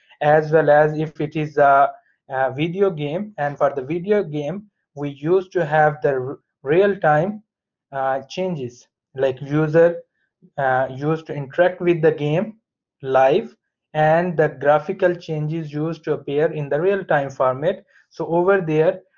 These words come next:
decision making for the g-, video game, uh, like, sometimes it is easy to take directly changes, but for the advanced systems,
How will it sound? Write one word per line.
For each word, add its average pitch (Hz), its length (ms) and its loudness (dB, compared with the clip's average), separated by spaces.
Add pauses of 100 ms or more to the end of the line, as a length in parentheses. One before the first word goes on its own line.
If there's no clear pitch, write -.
(140)
decision 185 500 -6
making 170 440 -6
for 147 340 0
the 147 260 4 (300)
g-, 147 140 -16 (100)
video 165 340 -2
game, 151 380 -8 (540)
uh, 131 420 -2
like, 135 220 -2
sometimes 180 640 2
it 156 180 -6
is 151 200 -8
easy 170 400 -8
to 165 280 -6
take 156 280 -4
directly 151 800 0
changes, 156 440 -4 (260)
but 147 160 2
for 147 200 2
the 139 140 4
advanced 165 420 2
systems, 196 540 -4